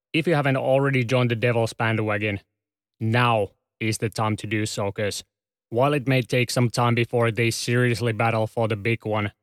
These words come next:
due to the struggles that most cup-winning teams have to go through, there is no question about this team's future, 'cause pretty much everything is in place for extremely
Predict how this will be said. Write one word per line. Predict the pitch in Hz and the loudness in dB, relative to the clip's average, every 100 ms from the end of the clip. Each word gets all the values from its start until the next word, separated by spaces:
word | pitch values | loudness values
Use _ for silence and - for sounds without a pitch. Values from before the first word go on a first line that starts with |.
| _ - | _ -8
due | 120 117 | -4 -2
to | 120 | -2
the | 107 | -4
struggles | - 127 117 113 107 | -2 0 0 0 -2
that | 120 104 | -4 -2
most | 113 113 - | -2 -2 -4
cup-winning | 117 - 117 110 104 | -6 -6 -4 -2 -2
teams | - 107 101 | -2 -2 -2
have | 107 - | -4 -4
to | 104 | -4
go | 113 107 | -2 -2
through, | - 110 98 - _ _ _ _ _ _ - | -2 -4 -4 -8 _ _ _ _ _ _ -6
there | 123 156 | 0 2
is | 151 - | 0 0
no | 127 | -2
question | 117 127 117 - 117 | 0 0 -2 0 -2
about | 101 113 - | 0 -2 -2
this | 113 | -4
team's | - 113 110 | -2 -2 -2
future, | - 117 - 110 104 | -2 -4 -2 -4 -2
'cause | 107 | -4
pretty | - 131 143 | -2 0 2
much | 147 127 - - - | 2 0 -4 -12 -4
everything | 127 131 131 123 - 117 110 | -2 0 0 -2 -2 -4 -2
is | 98 117 - | -4 -4 -2
in | 113 | -4
place | - 117 110 | -2 -2 -2
for | - 117 110 | -4 -4 -2
extremely | 104 - - 117 113 104 95 | -4 -8 -4 -2 0 -2 -4